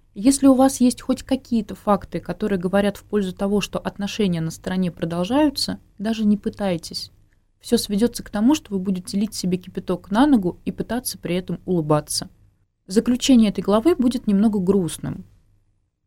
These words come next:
К сожалению, из всей массы семей, оставшихся вместе после серьёзной измены, действительно гармонично и счастливо жить удаётся очень немногим. Виной тому и те факты, о которых я написала,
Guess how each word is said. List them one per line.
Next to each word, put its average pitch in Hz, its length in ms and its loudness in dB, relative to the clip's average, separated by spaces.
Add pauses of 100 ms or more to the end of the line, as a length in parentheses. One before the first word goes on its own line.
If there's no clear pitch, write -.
(240)
К - 60 -20
сожалению, 220 720 2
из 208 200 -6
всей 226 340 0
массы 180 400 -2
семей, 196 540 2
оставшихся - 600 -4
вместе 196 400 2
после 175 260 -8
серьёзной 175 500 0
измены, 220 480 2 (340)
действительно 226 680 4
гармонично 190 640 2
и 175 120 -8
счастливо 175 680 -4 (120)
жить 196 260 -6
удаётся 190 580 -2 (120)
очень 196 320 -4
немногим. 175 520 -2 (480)
Виной 214 380 0
тому 220 300 2
и 196 120 -6
те 302 160 4
факты, 202 380 -2
о 190 40 2
которых 185 360 -4
я 180 80 -6
написала, 175 600 -4